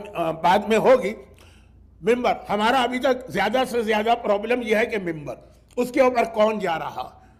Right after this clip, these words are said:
تو اسی میں جو بالکل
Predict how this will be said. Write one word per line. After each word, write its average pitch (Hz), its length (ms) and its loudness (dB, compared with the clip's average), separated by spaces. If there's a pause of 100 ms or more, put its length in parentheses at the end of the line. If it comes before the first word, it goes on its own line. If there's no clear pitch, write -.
(600)
تو 196 140 -4
اسی 220 260 0
میں 285 100 -4 (560)
جو 262 280 6
بالکل 240 480 2